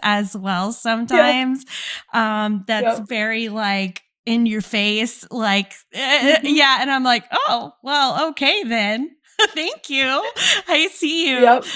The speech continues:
Speaker 1: But I laugh at
Speaker 2: Yep.
Speaker 1: it too, because it's like one of my journeys has been building confidence and,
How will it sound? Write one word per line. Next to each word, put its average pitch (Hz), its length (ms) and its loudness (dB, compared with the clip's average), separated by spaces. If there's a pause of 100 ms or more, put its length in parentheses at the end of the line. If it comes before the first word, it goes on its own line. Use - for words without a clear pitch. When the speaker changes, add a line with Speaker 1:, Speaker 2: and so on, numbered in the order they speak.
(120)
Speaker 1:
But 320 140 4
I 311 280 2
laugh 285 420 2
at 269 240 4
Speaker 2:
Yep. 240 120 0
Speaker 1:
it - 120 -10
too, 294 460 -2
because 240 920 -2
it's 240 380 -4
like 226 340 0
one 220 300 0
of 214 160 -2
my 208 300 0
journeys 196 720 -2
has 190 360 -2
been 202 460 0
building 190 560 -2
confidence 196 1000 -8
and, 220 400 -2